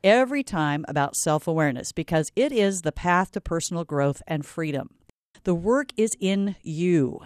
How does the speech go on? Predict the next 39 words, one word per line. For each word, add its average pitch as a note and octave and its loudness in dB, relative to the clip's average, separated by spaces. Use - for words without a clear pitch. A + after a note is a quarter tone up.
and D#3 -2
when D3 0
you G3 -2
embrace E3+ -2
that, D4+ 0
the E3+ -2
chance F3+ -4
of D3 -4
personal A3+ -2
empowerment E3+ -2
grows F#3 0
immensely. D3 -2
Now, G3+ 2
Spencer D#4 2
has C4+ 4
some G#3 -2
great F#3+ 2
thoughts F3 2
and D3+ -4
insights G3 2
on D#3 2
this D3 -4
topic D#3 0
of C3 -2
urgency E3+ 0
addiction, C#3 -4
and D#3 -6
she C#4 -8
will B3+ 0
be F#3+ 0
here F3+ -2
tomorrow, D#3 0
and C3 -8
I'll F3+ 0
see - -6
you E3 0
again D3 0
on C#3 2
Friday. C3+ -2